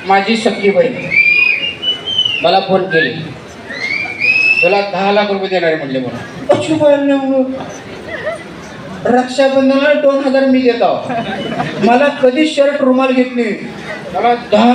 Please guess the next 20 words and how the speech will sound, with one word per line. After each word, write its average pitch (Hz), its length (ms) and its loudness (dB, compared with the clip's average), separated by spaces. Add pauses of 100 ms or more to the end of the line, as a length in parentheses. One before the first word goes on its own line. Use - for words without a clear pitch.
लाख 262 220 0
रुपये 254 220 2
देणार 254 300 2
म्हणले 247 240 0
मला. 226 240 -4 (560)
कसं 220 260 0
काय 269 140 6
म्हणले? 254 220 4
काल 185 420 2
फॉर्म 190 360 2
भरले 196 240 2
म्हणले 196 280 -2
मी. 175 100 -6 (880)
फॉर्म 208 300 2
भरले 214 320 0
म्हणले. 214 360 2
फॉर्म 214 360 0
कशाचा? 214 760 0 (640)
"ते 185 380 2 (140)
तुम्हाला 175 640 4